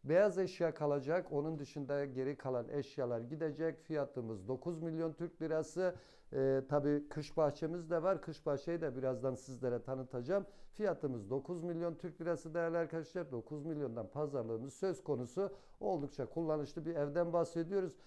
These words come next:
Tabii Aydın Didim Yeşiltepe dedik. Burada en yakın denize, yani Akbuk plajına beş kilometre mesafedesiniz değerli arkadaşlar. Altınkum Halk plajına on iki kilometre mesafedesiniz. Burada yeni yapılan sağlık ocağımız mevcut.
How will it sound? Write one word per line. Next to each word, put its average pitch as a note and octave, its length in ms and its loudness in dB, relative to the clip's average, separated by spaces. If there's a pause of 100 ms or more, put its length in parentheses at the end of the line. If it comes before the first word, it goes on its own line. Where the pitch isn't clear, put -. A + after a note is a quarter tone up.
(200)
Tabii E3+ 240 2
Aydın D3+ 380 2
Didim E3 200 -2
Yeşiltepe E3 640 -2
dedik. D#3+ 280 -2 (380)
Burada D#3 280 2
en F3 240 2
yakın D#3+ 400 0
denize, C3+ 400 2
yani C3+ 300 4
Akbuk E3 440 -2
plajına D#3+ 440 0
beş E3+ 220 -2
kilometre E3 440 0
mesafedesiniz D#3+ 880 0
değerli B2 240 2
arkadaşlar. B2+ 540 0 (400)
Altınkum D#3 640 2
Halk D3+ 280 0
plajına C#3+ 380 0
on D#3+ 180 -2
iki E3 200 -6
kilometre C#3+ 500 0
mesafedesiniz. B2+ 1040 -2 (320)
Burada E3+ 440 4 (320)
yeni E3 260 2
yapılan E3 380 2
sağlık D#3 400 0
ocağımız D#3 480 0
mevcut. D3 400 0